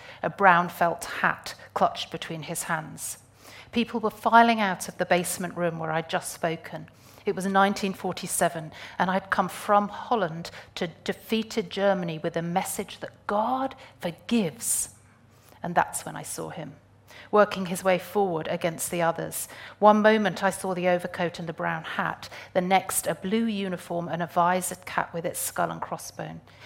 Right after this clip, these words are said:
It came back with a rush, the huge room with its harsh overhead lights, the pathetic pile of dresses and shoes in the centre of the floor, the shame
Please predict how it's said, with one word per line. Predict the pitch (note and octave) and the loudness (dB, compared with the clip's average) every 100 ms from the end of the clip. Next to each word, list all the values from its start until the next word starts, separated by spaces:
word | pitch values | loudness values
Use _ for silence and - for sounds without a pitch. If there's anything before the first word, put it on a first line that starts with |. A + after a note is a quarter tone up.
| - | -10
It | - | -6
came | - G3 F3+ - - | 2 4 4 -4 -2
back | F3 - - | -2 -2 -8
with | F3+ | -8
a | F3 | -6
rush, | F3 D#3 - - - - - | -4 -4 -6 -12 -12 -14 -8
the | - | -4
huge | - - A#3 A3+ G#3+ | -4 -4 -2 -2 -4
room | G#3 F3+ E3 | -4 -4 -4
with | E3 | -6
its | E3+ - | -6 -8
harsh | - G3+ F3 - - - | -2 2 4 2 -6 -8
overhead | F3 E3+ E3+ E3 | -4 -4 -4 -6
lights, | E3 D#3+ D#3 - - - - - | -4 -6 -6 -8 -10 -12 -12 -8
the | F3+ | -6
pathetic | G3+ - G3 - - - | -6 0 -2 0 -6 -6
pile | - F#3 E3+ | -2 0 0
of | D#3+ | -4
dresses | F3+ E3+ - E3 | -8 -6 -6 -6
and | E3 D#3+ | -8 -8
shoes | - F3 D#3+ - | -8 -6 -8 -10
in | F3 | -8
the | E3 | -6
centre | - E3+ E3+ G3 | -4 -4 -4 -8
of | - | -8
the | G3 | -10
floor, | - E3+ D#2+ D#2+ - - - - - | -10 -8 -6 -6 -12 -20 -20 -16 -8
the | |
shame | F3 - F#3 E3 D#3 | -6 -2 -2 -2 -4